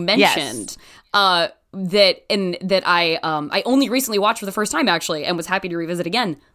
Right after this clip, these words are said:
Speaker 2: Plan B.
Speaker 1: Mm-hmm.
Speaker 2: Now, what, now,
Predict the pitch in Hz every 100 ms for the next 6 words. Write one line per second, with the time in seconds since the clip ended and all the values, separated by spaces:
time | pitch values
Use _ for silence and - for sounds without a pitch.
0 | _ - - 302 370 285 196 254 190 -
1 | - _ _ _ _ - 160 160 156 156
2 | 151 226 240 220 175 233 370 - 233 233